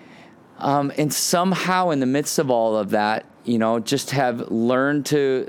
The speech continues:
kinda survive and make it in this world. And so, um, as I started working through this passage, I, I, I started, you know, and I've been going through, I think I've told you that I've gone, I've been going through counseling for the last three years. And a part of that process was really simple.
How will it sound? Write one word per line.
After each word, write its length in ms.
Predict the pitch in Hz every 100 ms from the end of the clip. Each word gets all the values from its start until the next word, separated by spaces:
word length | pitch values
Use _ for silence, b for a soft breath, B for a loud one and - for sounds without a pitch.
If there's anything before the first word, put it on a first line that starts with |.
| -
kinda 220 | 117 131
survive 720 | 131 160 139 135 147 147 104
and 260 | 107 104 104
make 300 | 117 135 147
it 140 | 147
in 240 | 110 117 107
this 260 | 117 110
world. 380 | 120 131 156 131
And 160 | 117 113
so, 440 | - 139 135 120 B B B -
um, 500 | 127 127 123 117 113 -
as 220 | - 139 131
I 180 | 123
started 300 | 135 170 143
working 380 | 131 147 147 147
through 140 | 135 131
this 120 | -
passage, 560 | - 151 180 180 131
I, 100 | 127 - - 135 - - -
I, 120 | 127
I 40 |
started, 440 | 123 - 143 131 113
you 140 | 143
know, 80 | 127
and 160 | 120
I've 100 | 131
been 160 | 131 127
going 300 | 127 143 160
through, 160 | 143 120
I 60 |
think 160 | - 131
I've 180 | 113 - B B B
told 300 | - 156 165
you 140 | 135 135
that 200 | 123 107
I've 140 | 113
gone, 200 | 120 127
I've 120 | 113 117
been 120 | 113
going 240 | 127 151
through 140 | 143 113
counseling 440 | - 135 - 127
for 100 | 110
the 40 |
last 300 | 107 107 -
three 220 | - 131 127
years. 480 | 110 143 147 107
And 140 | 110 101 B B B
a 80 | -
part 280 | - 165 220
of 80 | 262
that 220 | 185 -
process 520 | - 139 143 127 113
was 180 | 104 -
really 180 | 139 143
simple. 520 | - 127 107 85 -